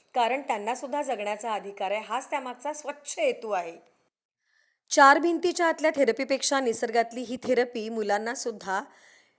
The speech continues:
सक्षम होण्यासाठी चालना देते. प्रा फाउंडेशननं दाखवलेला हा त्यांच्यावरचा विश्वास त्यांना सुद्धा आपण स्वतंत्रपणे जगतोय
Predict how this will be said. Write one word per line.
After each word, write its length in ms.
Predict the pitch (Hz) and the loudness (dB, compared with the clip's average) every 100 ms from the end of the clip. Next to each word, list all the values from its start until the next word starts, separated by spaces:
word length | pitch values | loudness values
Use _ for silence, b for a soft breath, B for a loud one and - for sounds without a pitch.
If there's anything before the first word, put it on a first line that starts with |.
| b - | b -4
सक्षम 440 | - 262 - 339 | 4 4 6 4
होण्यासाठी 480 | 359 320 320 302 320 | 6 4 4 2 2
चालना 400 | 302 208 190 190 | 4 4 4 -2
देते. 400 | 180 170 139 - b b b _ _ _ _ _ _ _ _ _ | -2 -6 -10 -16 b b b _ _ _ _ _ _ _ _ _
प्रा 200 | 269 269 | 6 6
फाउंडेशननं 680 | 302 370 359 370 - 359 330 | 6 2 0 -2 -2 -4 0
दाखवलेला 480 | 262 247 285 277 285 | 0 0 2 2 0
हा 120 | 294 | -4
त्यांच्यावरचा 640 | 285 220 214 240 240 240 | -6 -8 -6 -4 -4 -2
विश्वास 560 | 247 311 - 208 190 - | -4 -4 -4 -2 -4 -2
त्यांना 320 | 233 226 254 | -2 -2 -4
सुद्धा 320 | 302 277 220 | -4 -6 -6
आपण 340 | 220 226 - 240 | -6 -6 -6 -6
स्वतंत्रपणे 720 | 247 233 285 330 311 294 285 | -6 -4 -4 -4 -4 -2 -2
जगतोय 440 | 226 233 - 214 | -2 -2 -2 -2